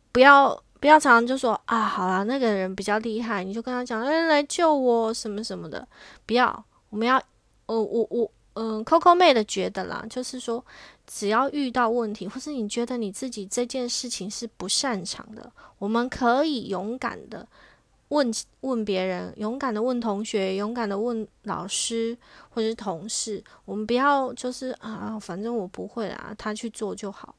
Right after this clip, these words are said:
不要，我们不会的东西就努力，努力去克服跟学习，然后不要不厌其烦的去跟你的，呃，身边人，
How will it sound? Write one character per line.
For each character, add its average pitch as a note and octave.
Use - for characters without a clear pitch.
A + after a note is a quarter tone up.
不 -
要， B3
我 G#3+
们 A#3
不 B3+
会 F4
的 C4+
东 B3
西 B3
就 A3+
努 G#3
力， A#3
努 G3+
力 C#4
去 C#4
克 B3+
服 G3
跟 G#3+
学 F3+
习， -
然 G3+
后 C4
不 A#3+
要 A#3
不 G#3+
厌 A#3
其 F#3+
烦 F#3
的 F#3
去 F#3+
跟 F#3+
你 F#3+
的， F#3+
呃， G3
身 A#3+
边 A#3
人， C#3